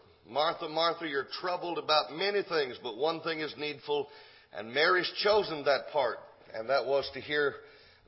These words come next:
the Word of God taught by Jesus. Now, we can hear what the Word of God says tonight through the words of Jesus as recorded in Scripture,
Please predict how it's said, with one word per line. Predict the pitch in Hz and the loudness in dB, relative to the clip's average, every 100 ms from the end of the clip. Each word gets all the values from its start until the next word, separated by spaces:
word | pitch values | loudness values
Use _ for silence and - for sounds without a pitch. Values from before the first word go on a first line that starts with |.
| 101 | -8
the | |
Word | 127 143 143 | 0 2 2
of | 113 | 2
God | 135 135 - | 2 2 2
taught | 143 135 | 0 2
by | 123 123 | 4 2
Jesus. | - 151 165 120 113 - | 2 -2 -2 -4 -8 -2
Now, | 123 120 104 - - - - - | 0 0 -2 -10 -20 -20 -20 -6
we | 135 | -4
can | 139 139 | -2 -2
hear | 120 160 160 | 0 2 6
what | 151 151 | 4 4
the | 139 | 2
Word | 156 | 4
of | 143 | 4
God | 120 139 135 | 4 4 4
says | - 156 147 - | 2 4 4 0
tonight | 147 139 143 165 156 - | -4 2 4 4 0 -8
through | 160 156 | -6 -4
the | 131 | -4
words | 127 147 139 110 | 0 0 0 -6
of | 110 | -8
Jesus | 123 147 135 131 139 | -4 -4 -4 -4 -4
as | 123 | -4
recorded | 123 - 151 147 123 | -6 0 2 2 0
in | 120 | -6
Scripture, | - 185 - - 208 | -4 -2 -2 0 0